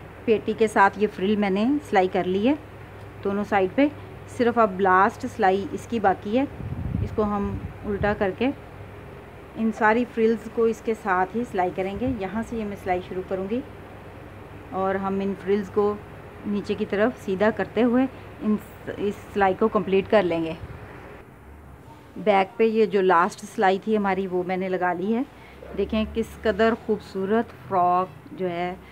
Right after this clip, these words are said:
आपके सामने ये कट पीसेस से तैयार हुआ है। आपको कैसा लगा ये आपने मुझे कमेंट में ज़रूर बताना है, और अगर आपको मेरी वीडियोज़ अच्छी लगती हैं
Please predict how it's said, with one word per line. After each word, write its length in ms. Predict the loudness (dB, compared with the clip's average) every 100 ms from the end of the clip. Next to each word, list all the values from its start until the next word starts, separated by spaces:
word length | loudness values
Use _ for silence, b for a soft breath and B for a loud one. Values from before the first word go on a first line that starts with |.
| B B -4
आपके 300 | -2 -2 -4
सामने 400 | -6 -6 -6 -8 -8 -8 -6
ये 300 | -6 -4 -6 -4
कट 140 | -6 -6
पीसेस 340 | -10 -8 -6 -6
से 140 | -6
तैयार 320 | -2 0 2 0
हुआ 220 | 0 0
है। 260 | 0 0 -2 B B B B 4
आपको 300 | 4 6 2
कैसा 300 | 4 4 6
लगा 220 | 6 6
ये 160 | 4 4
आपने 260 | 4 2
मुझे 180 | -4 -6
कमेंट 300 | -6 -6 -6
में 100 | -6 -6
ज़रूर 300 | -2 2 2
बताना 380 | 2 2 0 -2
है, 280 | -2 -2 -4 B B B -6
और 440 | -2 0 0 -2 -6 -16 -20 -10
अगर 240 | -2 2 4
आपको 440 | 4 2 0 0 0 0
मेरी 200 | -2 0
वीडियोज़ 380 | 0 2 2 0
अच्छी 360 | -4 -8 -2 0
लगती 280 | 0 0 -2
हैं 300 | 0 -2